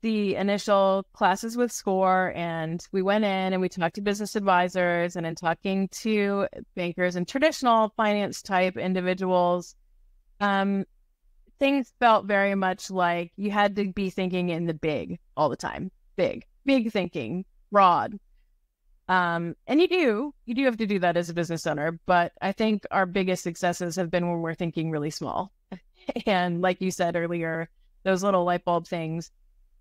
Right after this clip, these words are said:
it really did make more of a difference to the business to change the way we greeted people than it would have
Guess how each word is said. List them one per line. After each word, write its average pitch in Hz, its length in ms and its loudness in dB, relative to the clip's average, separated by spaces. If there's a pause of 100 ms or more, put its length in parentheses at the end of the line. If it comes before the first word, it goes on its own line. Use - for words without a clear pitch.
it 214 260 2 (300)
really 226 380 2
did 208 420 2
make 185 260 0
more 175 320 0
of 175 80 0
a 180 80 0
difference 175 520 -2
to 190 120 -6
the 170 140 0
business 170 680 -2 (260)
to 175 260 2
change 175 400 -2
the 180 80 0
way 170 160 2
we 165 100 -2
greeted 175 380 -2
people 156 580 -2
than 160 480 -2 (300)
it 190 180 0
would 185 240 2
have 165 560 -4